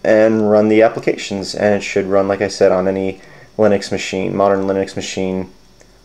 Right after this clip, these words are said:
uh, out of the box. So, hope you enjoyed this tutorial.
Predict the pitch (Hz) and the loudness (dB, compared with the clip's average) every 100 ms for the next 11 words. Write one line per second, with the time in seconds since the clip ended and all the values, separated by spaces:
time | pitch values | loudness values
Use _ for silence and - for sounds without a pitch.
0 | _ 92 92 90 - - _ _ _ - | _ 0 0 0 -4 -14 _ _ _ -2
1 | 90 85 90 87 - - - _ _ _ | -2 0 -2 -2 -8 -18 -20 _ _ _
2 | - - _ - - - - 101 98 98 | -20 -20 _ -16 -12 -2 4 6 6 4
3 | 95 - 104 107 101 110 107 107 - - | 2 -2 2 2 4 4 4 2 -4 -2
4 | 127 139 175 185 | 2 4 4 0